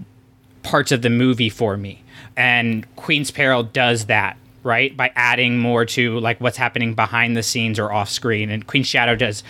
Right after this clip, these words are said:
something similar. Here, though, there was one connection that really stood out that I could not get out of my mind, because this, it does, we talked about it, it connects to Squadrons, it connects to other things. Like, I think whatever we're gonna get post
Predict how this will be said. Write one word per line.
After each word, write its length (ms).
something 360
similar. 520
Here, 380
though, 400
there 200
was 140
one 220
connection 400
that 120
really 440
stood 220
out 160
that 100
I 60
could 380
not 180
get 140
out 180
of 80
my 100
mind, 300
because 180
this, 160
it 140
does, 280
we 140
talked 200
about 160
it, 40
it 80
connects 300
to 80
Squadrons, 540
it 100
connects 300
to 80
other 180
things. 260
Like, 140
I 80
think 380
whatever 540
we're 120
gonna 220
get 360
post 600